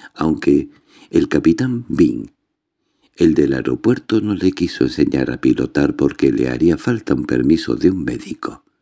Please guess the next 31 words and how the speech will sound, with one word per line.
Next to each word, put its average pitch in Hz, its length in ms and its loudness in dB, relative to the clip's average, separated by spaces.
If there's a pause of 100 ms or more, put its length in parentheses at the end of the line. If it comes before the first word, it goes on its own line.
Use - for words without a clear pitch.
(840)
«Válgame 65 640 -4
el - 120 -12
cielo», 64 500 0
dijo - 340 2
el 57 140 -2
tío 55 180 0
Willy, 62 400 -4
«maldita 101 580 -2
sea. - 400 -6 (760)
Si - 200 2
todos 85 460 2
esos 73 300 0
republicanos 71 960 2
y 65 60 6
demócratas 69 760 -2
con 67 200 0
todas 71 360 0
sus - 200 -4
siglas, 67 440 2 (440)
de 65 220 0
la 62 260 -2
A 110 60 0
B 95 260 -2
C 73 260 2
hasta 58 340 -8
la 57 180 -6
X - 400 2
y - 60 0
Z - 460 -2
de 55 200 -6
aquí 76 360 0